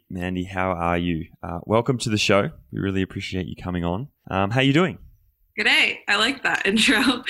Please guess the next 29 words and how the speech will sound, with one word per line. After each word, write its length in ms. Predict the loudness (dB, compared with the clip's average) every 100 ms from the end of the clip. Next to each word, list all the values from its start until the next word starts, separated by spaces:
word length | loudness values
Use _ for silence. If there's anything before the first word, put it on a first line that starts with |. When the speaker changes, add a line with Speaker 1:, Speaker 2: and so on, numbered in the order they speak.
| 2 2 0 0
Speaker 2:
I'm 120 | -2
good. 360 | 2 2 4 2
How 420 | -2 -8 _ -4
are 20 | -2
you 160 | 0
guys? 360 | 0 0 -2 -14 -20 -2
Speaker 1:
Doing 200 | 0 4
really 220 | 4 6
well, 260 | 6 6 6
doing 260 | 2 2
really 200 | 4 4
well. 440 | 4 4 4 2 -6 -6
I 120 | -4
think 360 | 0 -2 -2 -2
today 460 | 2 4 2 0 -12 _ _
we 80 | -6
kinda 220 | 0 2
wanna 200 | 2 0
cover, 420 | 2 4 4 4 0
well, 160 | -2 0
you've 100 | 2
had 180 | 0 0
quite 180 | 0
an 60 | 0
interesting 640 | -2 -2 -4 -4 -8 -8 -12 _
career 420 | 0 4 6 4
in 140 | 2
cycling 440 | -4 -4 -4 -6 -10
for, 280 | -6 -6